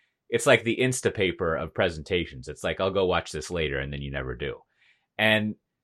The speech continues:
whereas if you have a C T A and you actually respond to that C T A in, do you say in situ, in situo, like, while you're watching it, that's a high amount of interest that you have. So already in your sales process,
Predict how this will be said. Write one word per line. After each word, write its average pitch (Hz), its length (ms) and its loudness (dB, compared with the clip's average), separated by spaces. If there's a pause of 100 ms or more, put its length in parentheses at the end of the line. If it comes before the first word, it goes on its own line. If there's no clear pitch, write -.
(220)
whereas 143 440 10
if 139 120 4
you 131 100 6
have 170 240 8
a 143 60 6
C 131 200 0
T 127 220 2
A 117 240 10
and 101 100 4
you 101 160 0
actually 131 380 4
respond 113 460 2
to 117 80 -4
that 98 200 2
C 107 220 -2
T 117 240 4
A 95 140 8
in, 107 380 0
do 95 80 -6
you 98 60 0
say 98 240 4
in 98 160 -4
situ, 147 720 -2
in 95 120 -6
situo, 143 640 0
like, 98 260 4
while 110 240 8
you're 110 100 6
watching 110 400 4
it, 185 220 2 (320)
that's - 160 6
a 147 80 10
high 139 400 10
amount 120 320 6
of 95 80 4
interest 113 380 -2
that 95 140 2
you 76 120 -2
have. 67 260 -4
So 131 180 6
already 139 540 10
in 104 80 2
your 101 100 2
sales 139 400 4
process, 82 720 2